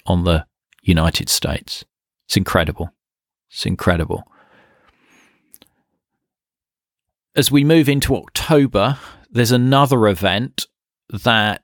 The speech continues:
the Soviets will look at with suspicion.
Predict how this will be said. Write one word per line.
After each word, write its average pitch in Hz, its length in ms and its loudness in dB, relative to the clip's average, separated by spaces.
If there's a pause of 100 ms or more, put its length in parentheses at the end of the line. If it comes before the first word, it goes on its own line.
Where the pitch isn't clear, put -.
(140)
the 110 100 -2
Soviets 110 680 0
will 101 520 -2 (200)
look 110 340 0
at 101 240 -4
with 92 560 -4
suspicion. - 680 -6